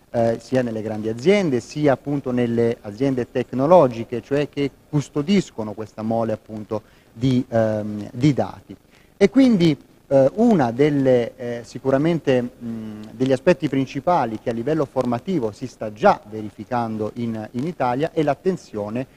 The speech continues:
appunto ai linguaggi di programmazione, ai linguaggi di programmazione tecnologica come questi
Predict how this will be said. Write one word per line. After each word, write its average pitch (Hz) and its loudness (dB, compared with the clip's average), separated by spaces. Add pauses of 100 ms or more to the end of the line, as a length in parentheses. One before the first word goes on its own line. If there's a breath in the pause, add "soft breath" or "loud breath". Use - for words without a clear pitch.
(140 soft breath)
appunto 147 -4
ai 110 -2
linguaggi 117 0
di 107 -14
programmazione, 120 -6
ai 113 -8
linguaggi 113 -6
di 110 -10
programmazione 110 -10
tecnologica 117 -6
come 117 -4
questi 107 -10